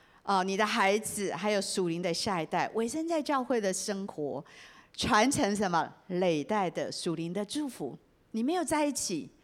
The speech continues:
你没有办法传承。就像家人不说话、不，不分享神的话、不分享见证，没有办法传承。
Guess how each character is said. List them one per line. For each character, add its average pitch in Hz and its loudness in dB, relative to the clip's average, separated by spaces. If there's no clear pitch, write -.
你 196 -6
没 240 2
有 320 2
办 302 2
法 240 2
传 190 -2
承。 196 -2
就 320 -4
像 349 -2
家 311 2
人 190 4
不 330 -2
说 285 2
话、 254 2
不， 277 -2
不 302 -2
分 285 2
享 160 0
神 185 -2
的 214 2
话、 220 0
不 285 -2
分 254 0
享 202 -2
见 202 -2
证， 185 -6
没 311 -2
有 359 -2
办 349 -2
法 285 -2
传 196 -2
承。 151 -4